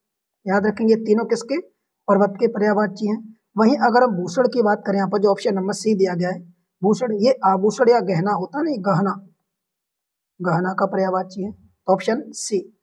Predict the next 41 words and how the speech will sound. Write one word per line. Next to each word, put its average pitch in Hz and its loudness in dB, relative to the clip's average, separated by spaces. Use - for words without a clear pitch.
अगला 208 4
प्रश्न 226 -4
है, 269 -8
निम्नलिखित 233 -2
में 220 0
से 220 -4
कौन 214 -2
सा 220 -2
एक 226 -2
पर्यायवाची 208 0
की 220 -8
दृष्टि 185 -6
से 208 -2
अन्य 254 2
सभी 196 0
से 226 0
भिन्न 196 0
है? 190 -2
बताएंगे 202 2
इनमें 208 0
से 220 -2
कौन 208 0
सा 220 0
अन्य 214 2
सभी 185 -2
से 202 0
भिन्न 180 -2
है। 196 -4
option 208 0
number 190 -2
सी - -2
हो 214 4
जाएगा, 208 -2
ये 254 4
सभी 214 -2
से 214 0
भिन्न 214 0
है। - -2
बाकी 214 2
देखिए 233 -2
शुक 247 0